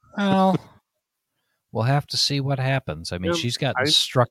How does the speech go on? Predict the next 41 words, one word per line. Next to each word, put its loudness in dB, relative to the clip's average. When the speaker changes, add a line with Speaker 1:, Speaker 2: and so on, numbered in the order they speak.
Speaker 1:
down 2
a -2
bunch 2
of -10
times, -6
but, -8
you -16
know, -2
I 0
got, 8
I 6
got 4
news 4
for 0
you. 0
Uh, 0
these -4
people -2
aren't 0
gonna -4
quit, 0
and, -4
and -2
I 0
hope 0
they -2
don't 0
quit. -6
And -6
like 0
I 8
said 8
before, 2
I'll -10
say -2
it -8
one -4
more 2
time -2
for -2
everybody. -4